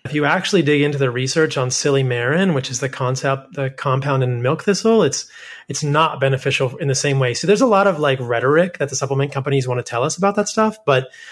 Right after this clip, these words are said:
the problem is that it's very difficult for the consumer to actually go to the research and look at what's happening. But I would argue, uh, I think we should address the points in, in sequence. But yeah, that, that idea that plant,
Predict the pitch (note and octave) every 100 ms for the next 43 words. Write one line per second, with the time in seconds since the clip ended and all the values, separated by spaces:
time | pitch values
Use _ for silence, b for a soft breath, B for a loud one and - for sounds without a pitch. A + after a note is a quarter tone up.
0 | B - C#3 D#3 E3+ D3 B2 C3 B2+ -
1 | D#3 D#3 C3+ C3+ C#3 C3+ C3 B2+ C3 B2+
2 | C#3+ D3 C3 B2+ - C3+ B2 B2+ B2+ A#2
3 | B2+ C#3 C3 B2 B2 A#2+ - A#2+ D3 E3+
4 | C#3 C3 B2+ B B B - E3+ F3 D3+
5 | E3 D3+ D#3 F3 - - F#3 A3 F#3+ F#3
6 | D3+ D#3 D3 D3 D#3+ D3+ C#3 C#3 C#3+ C#3
7 | - F3+ F3+ C3+ B2+ - C#3+ B2 A2+ C#3+
8 | C#3 B B B - F3 E3+ C3+ D3 D#3
9 | C3 - D#3 D3